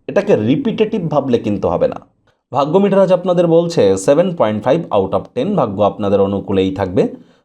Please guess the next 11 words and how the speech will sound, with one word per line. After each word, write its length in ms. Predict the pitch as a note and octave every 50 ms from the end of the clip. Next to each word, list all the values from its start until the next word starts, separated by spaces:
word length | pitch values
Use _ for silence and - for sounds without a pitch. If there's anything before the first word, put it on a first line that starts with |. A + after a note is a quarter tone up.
| _ -
তবে 140 | C3+ D3+ D#3
পারিবারিক 520 | - D3+ C#3 D3 D3+ E3 E3+ G3 G3+ E3
জীবন 320 | B2+ B2 A2 A2 G#2 G#2+ G#2
সম্পর্কে 520 | - G#2+ G2 F#2 - G#2+ G2+ F#2+ - -
আপনাদেরকে 600 | C#3 - - G2+ G2 F#2 F#2 F#2 E2+ - G2+ F#2+
একটু 240 | F#2 - - D#3 D#3
সাবধানতা 580 | - - A#2+ A2+ A2 A2 C#3 D3+ D3 - -
অবলম্বন 440 | G2+ F#2+ G2 F#2+ F#2 F#2+ F#2+ G2 F#2+
করেই 320 | F2+ - G2 G2+ C#3 F#3 -
চলতে 300 | - G2+ G2 - G2+ G2
হবে। 340 | G2 G2 G2+ G2 - -